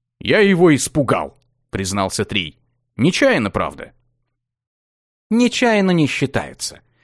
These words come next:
решительно возразила Людка. "Пойдём вместе. Я подтвержу, что ты невинный. Ну, то есть жертва.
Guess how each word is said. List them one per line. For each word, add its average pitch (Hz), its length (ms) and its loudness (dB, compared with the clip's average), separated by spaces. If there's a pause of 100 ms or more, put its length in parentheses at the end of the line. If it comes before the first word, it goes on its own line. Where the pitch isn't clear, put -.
(120)
решительно 107 540 -2
возразила 104 500 -2
Людка. 104 400 -6 (420)
"Пойдём 151 340 0
вместе. - 520 -6 (260)
Я 220 260 0
подтвержу, 208 760 0
что - 180 -2
ты 135 140 0
невинный. 117 640 0 (280)
Ну, 214 360 0
то 254 160 2
есть 190 200 2
жертва. 160 540 -2